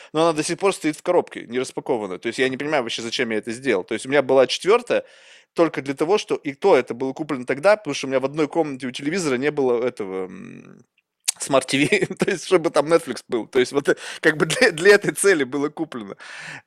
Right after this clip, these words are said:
А, и, и всё. Но потенциально-то ведь как бы речь идёт о том, что вот, там, надо расширять потенциальную аудиторию.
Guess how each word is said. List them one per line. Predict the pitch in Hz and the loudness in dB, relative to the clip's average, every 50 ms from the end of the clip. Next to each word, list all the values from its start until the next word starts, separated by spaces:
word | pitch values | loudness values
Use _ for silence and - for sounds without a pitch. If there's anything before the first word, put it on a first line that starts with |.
| _ _ - | _ _ -2
А, | 147 - - - _ _ _ _ _ | -2 -2 -2 -6 _ _ _ _ _
и, | - 165 165 165 165 165 165 156 160 160 175 185 190 190 196 214 214 _ _ - - - - | 2 4 6 6 6 6 4 2 0 -6 -10 -12 -16 -18 -20 -20 _ _ _ -20 -20 -12 -8
и | 175 156 | -4 0
всё. | - - - 160 - - - - _ _ _ _ _ _ _ _ _ _ _ _ _ _ _ _ _ _ _ _ _ _ _ - | 2 4 4 4 4 2 -4 -12 _ _ _ _ _ _ _ _ _ _ _ _ _ _ _ _ _ _ _ _ _ _ _ 0
Но | 139 135 135 135 131 | 4 6 6 6 4
потенциально-то | - - - 147 - 151 139 - - 180 156 127 120 110 - 113 | 2 -2 -2 0 0 2 4 6 6 8 6 6 4 0 -4 -6
ведь | 104 107 - | -6 -6 0
как | - 120 110 | 0 0 2
бы | 101 117 | 2 2
речь | 120 139 135 - - 117 | 2 2 2 2 0 -2
идёт | 123 120 - - | -2 -2 -2 -2
о | |
том, | 110 - 131 120 | 0 0 0 0
что | 113 - - 110 | -2 -4 -8 -8
вот, | 92 101 117 139 175 185 180 165 - - - - - - | -6 -2 2 4 6 6 4 4 0 -8 -18 -18 -16 -12
там, | - 98 92 92 101 95 98 104 | -12 -12 -10 -12 -14 -16 -12 -2
надо | 110 120 120 113 117 113 | 0 0 2 2 2 0
расширять | 117 113 - - 143 127 131 127 117 - | 2 2 2 2 4 6 6 6 6 4
потенциальную | - - 113 - 117 110 - - 123 120 117 113 113 | -4 -10 -8 -6 -6 -2 2 4 4 4 4 2 -2
аудиторию. | 113 110 120 117 - - 165 185 180 165 143 123 | -4 -6 -8 -8 0 4 4 6 6 6 4 4